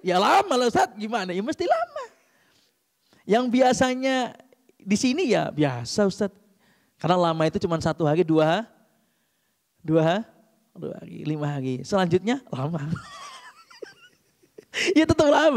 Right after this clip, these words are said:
jam sembilan, satu juz itu lama. Tapi subhanallah, butuh masjid yang seperti ini. Karena ada orang memang itu pingin yang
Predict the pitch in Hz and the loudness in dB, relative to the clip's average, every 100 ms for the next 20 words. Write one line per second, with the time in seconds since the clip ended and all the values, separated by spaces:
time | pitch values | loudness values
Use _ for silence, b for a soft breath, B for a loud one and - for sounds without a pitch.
0 | 190 196 233 277 277 196 226 320 440 277 | 4 4 4 4 4 4 2 0 -2 -4
1 | 320 277 277 196 160 b b b b - | 0 -2 -2 -10 -12 b b b b -2
2 | 220 - 156 147 190 175 147 143 139 - | 0 0 -2 -2 -4 -4 -4 -4 -6 -12
3 | - 330 330 320 226 214 247 254 214 214 | 0 2 4 4 4 2 2 0 -2 -6
4 | 208 180 139 - _ _ _ _ _ _ | -6 -6 -8 -16 _ _ _ _ _ _
5 | - 285 277 247 269 285 277 269 277 277 | -4 -2 2 0 2 2 2 0 0 -2
6 | 269 294 - 320 359 359 320 | -2 -4 0 0 0 -2 -2